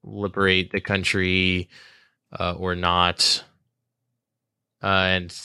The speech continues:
it tells a story of, like, the conflict between the,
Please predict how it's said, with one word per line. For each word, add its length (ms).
it 200
tells 280
a 60
story 480
of, 140
like, 440
the 100
conflict 580
between 340
the, 120